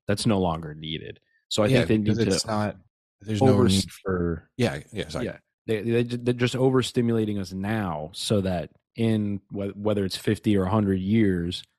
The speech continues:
Speaker 1: when they pull the trigger and really transition us, it's,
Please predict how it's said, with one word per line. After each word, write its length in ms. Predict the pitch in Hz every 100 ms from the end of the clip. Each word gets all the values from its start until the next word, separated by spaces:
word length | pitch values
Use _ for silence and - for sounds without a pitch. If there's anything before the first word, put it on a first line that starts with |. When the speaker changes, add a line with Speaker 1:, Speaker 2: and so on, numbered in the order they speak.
| _
Speaker 1:
when 120 | 98
they 120 | 98 87
pull 260 | - 113
the 100 | 95
trigger 380 | - 113 101 95
and 100 | 87
really 200 | 107 107
transition 540 | 98 104 95 98 104 127
us, 340 | 127 135 - - _ _ _ _ _
it's, 240 | - 95